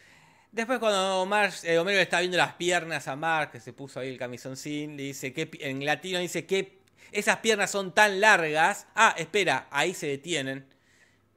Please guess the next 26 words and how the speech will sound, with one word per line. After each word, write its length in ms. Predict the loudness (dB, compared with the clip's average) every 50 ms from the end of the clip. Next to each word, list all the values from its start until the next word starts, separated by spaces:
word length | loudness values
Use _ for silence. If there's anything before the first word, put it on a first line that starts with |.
| _ _ _
Es 160 | -4 -4 -2
raro. 440 | 2 4 6 6 6 6 4 0 -4 -6 _ _ _ _ _ _ _ _ _ _ _ _ _ _ _ _ _ _ _ _ _ _ _
Y 360 | -6 -4 -2 -2 -2 -4 -6 -10 _ -12 -6
es 160 | -4 -4 0
raro 300 | 2 2 2 2 2 2
porque, 640 | 2 2 4 2 0 0 2 2 4 2 2 -2 -8 -18
eh, 200 | -18 -16 -12 -2
cambiaron 540 | 0 0 0 0 0 0 2 2 4 2 2
una 160 | 2 2 2
cosa, 600 | 2 0 -2 -2 0 0 2 2 2 0 -4 -10 _ _ _ _ _ _ -6
pero 180 | -2 0 2
dejaron 300 | 2 2 2 2 0 2
igual 240 | 2 2 2 2 4
otra. 380 | 2 0 0 -2 -6 -6 -6 -8 _ _ _ _ _ _ _ _ _ _ _ _ _ _ _ _ _ -10
Entonces 460 | -10 -8 -6 -6 -6 -6 -6 -6 -8
lo 100 | -8 -8
que 100 | -6 -6
dice 200 | -6 -6 -6 -6
en 60 | -6
inglés 340 | -4 -2 -2 -2 -2 -2 -4
es, 320 | -4 -6 -6 -6 -10 -14 _
"Estas 300 | -12 -10 -2 0 0 -2
piernas 640 | 0 0 -2 0 0 0 -2 -4 -4 -4 -6 -10 -18 _
duran 400 | -12 -8 -4 -2 -2 -2 -2 0
para 220 | 0 -2 -2 -2 -4
siempre". 640 | -6 -4 -2 0 0 0 -2 -6 -12 -12 -14 -16